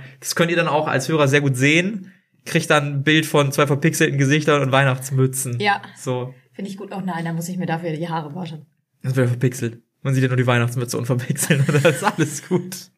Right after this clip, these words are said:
Speaker 2: Stimmt, ich habe eine Mütze auf.
Speaker 1: Können Sie aufhören, an meinem Stuhl zu kauen? Sie Rollige. Ja, in dem Sinne, ähm, Katze möchte auch Tschüss sagen. Katze ist durch für heute.
Speaker 2: <laughs> Ja.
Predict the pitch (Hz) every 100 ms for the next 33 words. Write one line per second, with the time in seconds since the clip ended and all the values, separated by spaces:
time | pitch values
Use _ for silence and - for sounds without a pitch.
0 | _ _ 160 - - 220 196 214 196 170
1 | - - - 220 285 285 214 - 196 247
2 | 240 220 190 190 175 - 254 277 269 180
3 | - 156 139 131 131 143 - _ - -
4 | 156 156 160 151 131 123 131 - _ _
5 | _ - 156 131 - - 160 226 196 214
6 | 214 208 - _ - 170 170 175 202 190
7 | 185 165 151 151 147 180 160 165 160 160
8 | 156 151 139 135 170 175 180 170 165 156
9 | 165 165 - _ - - - _ - -
10 | - - 262 - 180 151